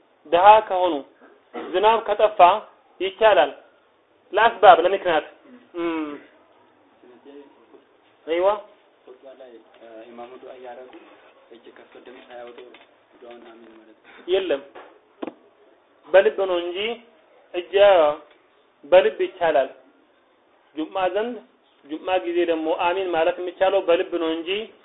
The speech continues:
Speaker 1: እጅን ከፍ አድርገ ወይም በአፍ አሚን አይቻልም።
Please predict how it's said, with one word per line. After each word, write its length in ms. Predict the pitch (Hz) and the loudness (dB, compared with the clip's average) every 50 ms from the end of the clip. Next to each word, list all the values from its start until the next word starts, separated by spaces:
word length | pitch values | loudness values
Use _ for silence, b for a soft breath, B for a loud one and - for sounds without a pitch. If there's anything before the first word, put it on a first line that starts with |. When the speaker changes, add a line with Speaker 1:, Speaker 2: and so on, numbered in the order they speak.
| _ _ _ _ _ | _ _ _ _ _
Speaker 1:
እጅን 320 | - 156 151 151 185 190 190 | -14 -14 -10 -10 -10 -10 -6
ከፍ 220 | 185 185 180 - - | -6 -8 -6 -4 -2
አድርገ 360 | 170 160 160 170 165 160 160 180 185 185 180 | -2 -2 -2 -2 -4 -4 -4 -4 -4 -4 -2
ወይም 280 | 160 160 170 185 185 180 | -2 -2 -2 -2 -4 -4
በአፍ 280 | 165 165 165 165 160 - | -2 -2 -2 -2 -2 -2
አሚን 280 | 165 151 156 165 165 160 | -4 -4 -4 -4 -4 -6
አይቻልም። 460 | 160 160 - - 156 147 143 139 131 | -6 -6 -6 -4 -4 -4 -2 -4 -8